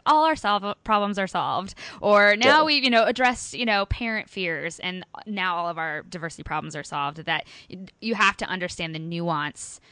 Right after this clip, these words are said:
Speaker 1: to different populations, right? Like, we have, neither
Speaker 2: Yeah.
Speaker 1: of us have even mentioned, like, L G B T populations too. They have their own set of, you know, challenges that I
Speaker 2: Exactly.
Speaker 1: think, um, you know, may not be addressed, y-,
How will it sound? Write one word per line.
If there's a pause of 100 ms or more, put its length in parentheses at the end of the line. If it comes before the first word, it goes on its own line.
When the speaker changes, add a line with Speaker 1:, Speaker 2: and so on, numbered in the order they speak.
Speaker 1:
to
different
populations,
right?
Like,
we
have,
neither
Speaker 2:
Yeah.
Speaker 1:
of
us
have
even
mentioned,
like,
L
G
B
T (220)
populations
too.
They
have
their
own
set (300)
of,
you
know,
challenges
that
I
Speaker 2:
Exactly.
Speaker 1:
think,
um, (400)
you
know,
may
not
be
addressed,
y-,